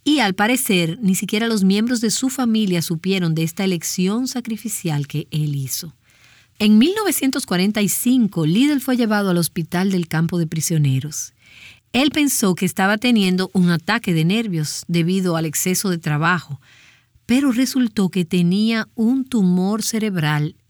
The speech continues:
inoperable. El Ejército de Salvación tenía una banda en esa prisión que tocaba himnos alrededor de todo el campamento los domingos por la tarde.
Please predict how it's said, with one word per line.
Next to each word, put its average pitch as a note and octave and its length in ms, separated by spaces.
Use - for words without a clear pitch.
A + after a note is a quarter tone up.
inoperable. C#3+ 1000
El E3 140
Ejército G#3+ 520
de A3 100
Salvación G3+ 560
tenía A#3+ 280
una C#4+ 200
banda B3 520
en F3 140
esa F#3+ 180
prisión F3 600
que A#3+ 120
tocaba D#4 460
himnos A3+ 420
alrededor A3 640
de G3 100
todo F3 200
el F#3 80
campamento F#3 580
los E3+ 140
domingos E3 500
por C#3+ 180
la C#3+ 140
tarde. C3 500